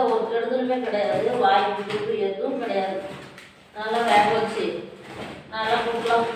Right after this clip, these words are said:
பதினஞ்சு கிலோ வாங்கிட்டோம் பாரு. நல்லா காய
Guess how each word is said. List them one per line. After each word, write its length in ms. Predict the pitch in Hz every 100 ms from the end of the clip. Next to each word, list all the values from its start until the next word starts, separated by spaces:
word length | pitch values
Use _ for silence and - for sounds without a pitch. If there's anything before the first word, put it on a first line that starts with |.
| - - - - - - - -
பதினஞ்சு 440 | 262 262 254 214
கிலோ 180 | 220 254
வாங்கிட்டோம் 480 | 269 262 208 185 196
பாரு. 180 | 175 - - - - -
நல்லா 420 | 202 214 254 285 311
காய 240 | - -